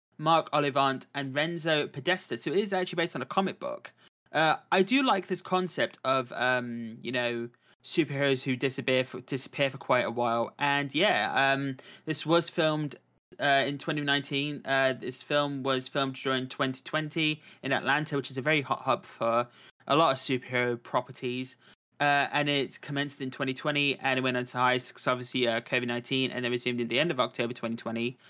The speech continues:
It's gonna be released on Prime Video 'cause obviously M G M is owned by Amazon now. And it comes out August twenty-sixth. We don't have a trailer for this yet, but there is a poster out.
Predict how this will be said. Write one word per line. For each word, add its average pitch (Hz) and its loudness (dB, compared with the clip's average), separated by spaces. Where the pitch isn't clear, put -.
It's 160 0
gonna 175 4
be 170 6
released 156 2
on 139 2
Prime 156 4
Video 156 0
'cause - -6
obviously 123 -2
M 131 -4
G 127 0
M 156 -4
is 127 -6
owned 123 -2
by 120 -2
Amazon 127 -4
now. 135 -4
And 156 2
it - -4
comes 185 0
out 160 4
August 175 2
twenty-sixth. 190 0
We 156 4
don't 185 0
have 208 0
a 190 2
trailer 180 4
for 180 -4
this 185 2
yet, 202 2
but 139 -2
there 143 0
is 185 2
a 151 0
poster 147 -2
out. 196 2